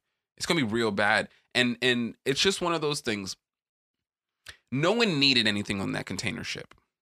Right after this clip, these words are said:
That container ship was not shipping anything that anyone needed. That ship, container ship was shipping a bunch of shit that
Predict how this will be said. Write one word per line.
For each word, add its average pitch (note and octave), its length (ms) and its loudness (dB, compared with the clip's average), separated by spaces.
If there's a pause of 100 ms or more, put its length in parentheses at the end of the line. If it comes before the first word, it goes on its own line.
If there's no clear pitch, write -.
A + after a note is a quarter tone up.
(960)
That C3+ 140 2
container G3+ 340 2
ship E3 240 2
was A2+ 360 0
not C3 340 4
shipping C#3+ 400 0
anything A#2+ 340 -2
that F2 140 0 (160)
anyone A2+ 500 0
needed. A2+ 440 2 (720)
That C#3+ 120 0
ship, - 260 0 (240)
container E3 320 0
ship F3 200 0
was C#3+ 100 0
shipping D3+ 580 2
a C3+ 60 -4
bunch C3+ 240 0
of D#3+ 80 -4
shit - 300 0
that A2+ 180 2